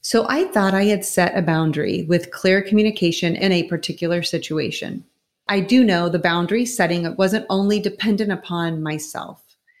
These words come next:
There were conversations that took place where I wasn't involved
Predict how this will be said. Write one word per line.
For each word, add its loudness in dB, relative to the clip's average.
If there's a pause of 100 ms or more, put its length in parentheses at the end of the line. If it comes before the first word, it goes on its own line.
(460)
There 4
were 4
conversations 0
that 2
took -4
place 0
where 0
I 2
wasn't -2
involved -4